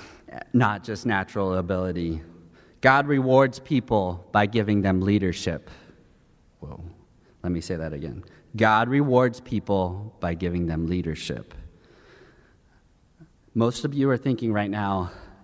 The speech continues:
"If God rewards with leadership, then I don't want the reward." God rewards people by giving them leadership,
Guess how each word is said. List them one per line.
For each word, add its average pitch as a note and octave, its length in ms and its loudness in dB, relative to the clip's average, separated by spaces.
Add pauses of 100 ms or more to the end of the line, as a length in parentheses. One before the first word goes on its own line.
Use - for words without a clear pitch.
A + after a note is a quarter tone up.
(120)
"If F2 180 -10
God G2 280 -2
rewards A#2+ 760 0 (260)
with G2+ 240 -2
leadership, F2+ 640 -2 (920)
then D#2 300 -6
I D2 120 -6
don't D2 220 -6
want D#2 220 -6
the E2+ 100 -6
reward." D2+ 640 -6 (1600)
God D3+ 260 4
rewards D3 800 2 (180)
people D3 320 4
by B2 160 4
giving C#3 300 2
them A#2+ 240 4
leadership, F3+ 600 4